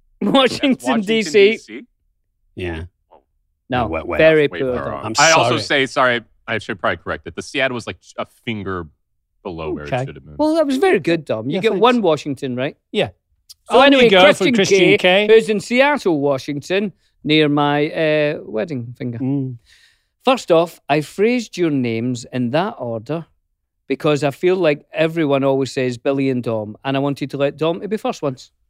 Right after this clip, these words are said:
Speaker 3: Lovely.
Speaker 1: And, uh, John's not put how he phrased
Speaker 3: No,
Speaker 1: their
Speaker 3: he
Speaker 1: names.
Speaker 3: hasn't.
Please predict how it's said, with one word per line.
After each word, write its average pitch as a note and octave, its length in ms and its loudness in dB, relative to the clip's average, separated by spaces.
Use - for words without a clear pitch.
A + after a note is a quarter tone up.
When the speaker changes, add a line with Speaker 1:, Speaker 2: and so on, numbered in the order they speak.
Speaker 3:
Lovely. D3 260 -4
Speaker 1:
And, D3+ 200 -2
uh, D3 280 2
John's D3+ 420 0
not C#3+ 200 -4
put - 220 -6
how C#3+ 160 -4
he D#3 120 -4
phrased C#3 260 -2
Speaker 3:
No, C#3 120 4
Speaker 1:
their C3+ 100 4
Speaker 3:
he C3 60 2
Speaker 1:
names. B2+ 100 -2
Speaker 3:
hasn't. A#2+ 320 -2